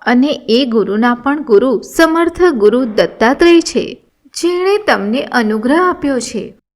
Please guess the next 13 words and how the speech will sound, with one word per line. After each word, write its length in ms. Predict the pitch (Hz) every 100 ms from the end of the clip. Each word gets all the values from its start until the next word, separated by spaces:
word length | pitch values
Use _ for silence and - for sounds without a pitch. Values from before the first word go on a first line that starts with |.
| _ _
એટલે 400 | 339 349 359 392
તમે 420 | 392 247 202 220
પણ 300 | 240 269 320
મારા 300 | 294 196 208
ગુરુ 320 | 240 247 214 214
સમાન 500 | 214 220 220 240 294
જ 40 | 330
છો 420 | - 285 214 240 _ _ _ _
અને 280 | 330 359 381
મારા 500 | 381 262 190 214 254 -
વંદનીય 600 | 190 185 202 220 247 302
પૂજ્ય 520 | 311 254 214 - 247
છો. 360 | 302 330 240 -